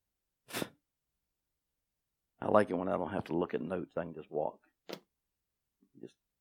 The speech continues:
pours out. Any questions? If God has given you a vision, and he gives us all visions, sooner or later you're gonna get a vision, whether it's a personal vision or whether it's a corporate vision.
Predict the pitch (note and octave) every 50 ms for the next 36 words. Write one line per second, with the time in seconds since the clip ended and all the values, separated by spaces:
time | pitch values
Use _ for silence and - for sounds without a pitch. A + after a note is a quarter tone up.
0 | _ _ - F#2+ F#2 E2+ F2 - C#2+ - F2+ - - _ _ _ _ _ _ _
1 | _ _ _ _ _ _ _ _ _ _ _ _ _ _ - C3 C3 A#2+ - -
2 | C3 A#2+ - - - - - - _ _ _ _ _ _ _ _ _ _ _ _
3 | _ _ _ _ _ _ _ _ _ _ _ _ - - - G#2+ - B2+ C3+ D#3+
4 | D#3+ D3+ C3+ - C#3+ C3 C3+ C3 A#2+ A2+ G#2 F#2+ G#2+ A2 G#2 F#2+ F2+ F2+ - _
5 | _ - F#2+ G2+ A#2 A2 F#2+ A2+ G2+ F#2+ F#2+ - - G2+ A2 A#2 A2 A2+ C#3 C3+
6 | G#2+ F2+ - - - - - - _ _ _ _ _ _ _ _ _ _ _ _
7 | _ _ _ _ _ _ _ _ _ _ _ _ _ _ _ _ _ _ _ -
8 | G#2 A2 A2 A2 A2 A#2+ A#2 G2 F2 F#2 G#2 G2+ F#2 G2+ F#2+ F#2 E2 F#2 A2 A2
9 | - E2+ - - _ _ _ _ _ - F2+ F#2+ F2 E2 - F#2+ - - - A2+
10 | A2 - - B2 G#2+ G#2 A2 A2 A2 A#2+ G#2+ G#2 F2+ F2 F2 F2 - - - _
11 | - C3 - - - - - F2 F2 D2 -